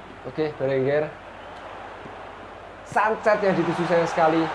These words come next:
Oke, Martinez, passing dulu pada Yorai. Passing pada Raul Garcia. Berenguer.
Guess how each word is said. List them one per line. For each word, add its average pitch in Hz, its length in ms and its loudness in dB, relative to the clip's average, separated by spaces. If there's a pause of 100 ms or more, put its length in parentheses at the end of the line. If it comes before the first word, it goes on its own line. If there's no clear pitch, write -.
(960)
Oke, 135 160 -2
Martinez, 127 560 0
passing 120 240 0
dulu 120 240 -2
pada 117 460 -2
Yorai. 120 420 4 (2750)
Passing 135 480 -4
pada 117 400 -4
Raul 120 240 4
Garcia. 123 640 0 (2500)
Berenguer. 131 560 2